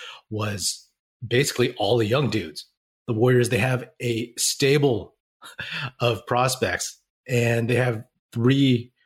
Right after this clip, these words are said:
really, really good lottery picks from the past three years. They got James Wiseman, Jonathan Kuminga, Moses Moody. And,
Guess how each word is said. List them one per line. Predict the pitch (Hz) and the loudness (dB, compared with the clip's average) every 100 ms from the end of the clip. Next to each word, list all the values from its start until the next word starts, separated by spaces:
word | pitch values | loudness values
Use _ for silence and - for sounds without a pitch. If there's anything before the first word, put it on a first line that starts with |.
| _ | _
really, | 117 113 120 | 2 2 2
really | 117 120 | 2 2
good | 107 120 113 107 - - - - _ _ _ _ _ _ | 2 2 0 -2 -10 -20 -20 -20 _ _ _ _ _ _
lottery | 113 113 131 113 | 0 2 2 0
picks | 104 110 107 - | 0 0 0 -6
from | - 123 110 110 | -4 -2 0 -2
the | |
past | - 113 110 - | -2 -2 -4 -2
three | 113 | -2
years. | 101 98 107 120 - - - _ | 0 -2 -4 -6 -12 -20 -20 _
They | - 104 | -4 0
got | 104 98 113 _ _ _ _ | 0 0 -4 _ _ _ _
James | - 107 95 | -4 -2 -2
Wiseman, | 107 113 120 123 123 120 107 | -2 0 2 4 4 2 0
Jonathan | 101 90 - 110 | -4 -4 -4 0
Kuminga, | 113 110 107 107 _ _ | 2 2 0 -4 _ _
Moses | 113 107 101 92 | -2 -2 -2 -4
Moody. | 104 101 92 - - - _ | -6 -4 -8 -12 -20 -20 _
And, | - 113 110 110 107 107 110 | 0 2 2 2 0 -2 -4